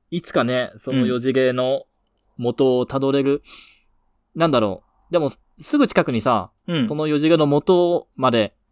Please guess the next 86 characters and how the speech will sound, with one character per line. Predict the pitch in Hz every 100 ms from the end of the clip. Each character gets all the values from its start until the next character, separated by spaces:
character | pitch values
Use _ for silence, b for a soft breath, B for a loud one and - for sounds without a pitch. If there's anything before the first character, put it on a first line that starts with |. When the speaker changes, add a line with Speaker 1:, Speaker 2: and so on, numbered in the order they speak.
| _ _ -
Speaker 1:
ま | 127
あ、 |
た | 131
ど | 135
れ | 160 156
て | 175
る | 175
か | 160
ど | 131
う |
か | 127
は | 110
わ | 110
か | 139
ん |
な | 110
い |
け | 98
ど | 95
も、 | 104 90
Speaker 2:
う |
ん、 | 147 -
う | 147
ん、 | 120
う | 127
ん。 | 147
Speaker 1:
例 | 185
え |
ば | 117
そ | 139
う | 135
い |
う | 135
大 | 117
人 | 143
が | 139 139
ね、 | 180 226 _ _
Speaker 2:
そ | -
う | 127
だ |
ね。 | 160 - -
う | 160
ん。 | 139 113
Speaker 1:
そ | 180 139 - _ _ _ -
う、 |
い | 151
る | 170
っ |
て | 170 131
の | 107
は | 120
一 | -
個 | 107 104
大 | 98
き | -
い | 117
か |
も | 101
し | 98
ん | 95
な | 95
い |
ね。 | 101 120 131 _
Speaker 2:
確 | 185 -
か | 135
に、 | 113
確 | 120 -
か | 104
に。 | 120 _ _
Speaker 1:
あ、 | - 117
ま |
あ、 | 113
Speaker 2:
た-、 |
Speaker 1:
子 | 131
供 | 131
た | 117
ち |
同 | 120
士 | 110
の | 98
ね、 | 165 170
関 | 113
係 | 107 101
性 | 107
の |
時。 | 104 101 92